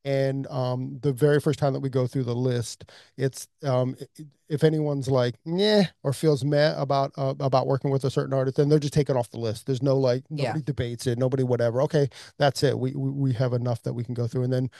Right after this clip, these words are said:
Speaker 1: you know, we kinda get down to, like, okay, these are, these are the artists that's gonna make this really special. And again, through the eyes of the attendee, but, um, you know, also some artists are harder to manage than others, if I'm being honest.
Speaker 2: I actually like that about us too, because, like,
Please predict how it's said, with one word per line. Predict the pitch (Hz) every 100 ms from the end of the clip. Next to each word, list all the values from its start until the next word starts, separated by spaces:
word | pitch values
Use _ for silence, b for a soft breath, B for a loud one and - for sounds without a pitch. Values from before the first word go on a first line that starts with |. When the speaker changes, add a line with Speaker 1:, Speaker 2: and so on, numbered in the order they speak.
| B -
Speaker 1:
you | 135
know, |
we | 120 127
kinda | 139 127 123
get | 127
down | - 117 120
to, | -
like, | 120 110 120
okay, | 127 117
these | 117 123 123
are, | 117
these | 139 156 143
are | 131
the | 127 120
artists | 117 117 -
that's | 120
gonna | 120
make | 110 110 -
this | 110 -
really | 113 110
special. | - 120 110 127 107 B B
And | 190
again, | 202 190 165
through | - 196
the | 175 156
eyes | 143 139
of |
the | 131 123
attendee, | - 131 120 123 123
but, | 117 113
um, | 131 117 117 123
you | 123
know, | 117
also | 113 113 117 110
some | - 139 120
artists | 117 113 107
are |
harder | 98 110
to | 110
manage | 107 110 110
than | -
others, | - - -
if |
I'm | -
being | - -
honest. | - 180
Speaker 2:
I | 214
actually | 294 - 370
like | 226 131 131 131
that | - 120 113 -
about | 120 131 120 113 -
us | 120 120 -
too, | - 117 120
because, | 117 113 - 113 120 - - _ -
like, | 120 -